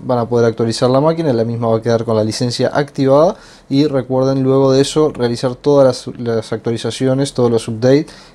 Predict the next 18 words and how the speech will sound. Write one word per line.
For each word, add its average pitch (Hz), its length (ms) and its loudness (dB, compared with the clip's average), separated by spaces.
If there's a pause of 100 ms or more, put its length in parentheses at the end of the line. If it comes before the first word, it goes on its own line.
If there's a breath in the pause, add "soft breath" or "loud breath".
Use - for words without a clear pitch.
que 117 100 -2
tenga 120 380 0
el 113 80 0
sistema, 101 500 -8
¿bien? 139 300 -4 (460 loud breath)
Antes 196 320 0
de 147 100 -2
comenzar 131 600 -4
la 127 140 -4
actualización, 147 840 -6
yo - 180 -6
les 139 160 0
recomiendo 131 840 0
que 131 240 0
actualicen 127 560 -2
su 117 160 -8
sistema 127 460 -4
actual, 139 540 2